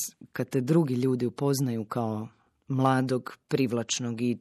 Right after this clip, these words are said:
talentiranog fotografa, kad te pitaju nešto o tebi, ti si čovjek bez prošlosti. Pun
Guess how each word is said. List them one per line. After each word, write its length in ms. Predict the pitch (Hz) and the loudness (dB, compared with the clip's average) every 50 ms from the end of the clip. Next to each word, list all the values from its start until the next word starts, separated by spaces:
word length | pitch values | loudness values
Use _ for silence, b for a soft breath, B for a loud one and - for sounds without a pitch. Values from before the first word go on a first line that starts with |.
| _ | _
talentiranog 800 | - 139 123 131 147 151 156 - 139 117 110 113 113 113 113 107 | -2 0 2 4 4 4 4 2 2 0 0 0 -2 -4 -6 -6
fotografa, 760 | - - 120 - - 175 175 156 147 131 117 110 - - - 120 - B B B B B B B B B B B B B B B | -6 -6 -4 0 4 4 4 4 2 0 -2 -4 -8 -12 -12 -12 -14 B B B B B B B B B B B B B B B
kad 120 | - 135 | -8 -6
te 100 | - 135 | -6 -2
pitaju 420 | - - 170 165 - 170 160 151 | 2 2 2 4 6 6 6 6
nešto 320 | 143 147 156 156 - - 160 | 6 6 4 2 2 2 0
o 40 | 127 | 0
tebi, 520 | - - 131 123 123 131 131 180 190 170 127 - _ _ _ _ _ _ _ _ _ _ _ _ _ _ _ _ _ _ _ _ | 0 0 0 2 2 2 2 2 0 0 -2 -6 _ _ _ _ _ _ _ _ _ _ _ _ _ _ _ _ _ _ _ _
ti 180 | - 156 190 202 - - | 2 2 2 2 2 0
si 200 | - 175 160 - - _ - - | 0 0 -2 -4 -6 _ -2 0
čovjek 720 | - 156 156 160 160 156 147 139 - - - - - - - - | 2 2 2 2 2 2 0 -2 -4 -8 -14 -18 -20 -20 -18 -8
bez 200 | 135 131 131 113 117 - _ | -4 -4 -4 -2 -4 -8 _
prošlosti. 800 | - 135 113 104 - - - 101 101 - - - - - - 113 _ _ _ _ _ _ _ _ _ _ _ _ _ _ _ _ _ _ _ _ _ _ _ _ _ | -6 -6 -4 -4 -4 -6 -8 -8 -6 -6 -6 -6 -6 -8 -12 -14 _ _ _ _ _ _ _ _ _ _ _ _ _ _ _ _ _ _ _ _ _ _ _ _ _
Pun 480 | - 196 196 180 175 170 165 160 - | 0 2 4 4 4 4 2 0 -2